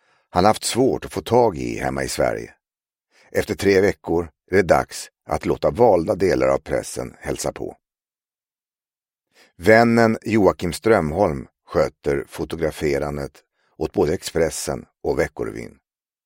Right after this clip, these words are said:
Expressens utsände är Sten Berglind, förebilden för Charlie i Jack.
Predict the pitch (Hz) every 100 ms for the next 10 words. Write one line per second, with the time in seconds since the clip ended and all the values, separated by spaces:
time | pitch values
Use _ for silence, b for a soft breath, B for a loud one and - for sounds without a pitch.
0 | _ _ B B B - - 110 117 -
1 | 104 117 82 - 80 71 69 71 - 78
2 | 60 55 - - 82 62 64 90 69 64
3 | 76 - _ _ _ _ _ _ _ _
4 | - 143 107 78 76 82 87 95 - 76
5 | - 98 95 95 76 57 - _ - 78
6 | 67 80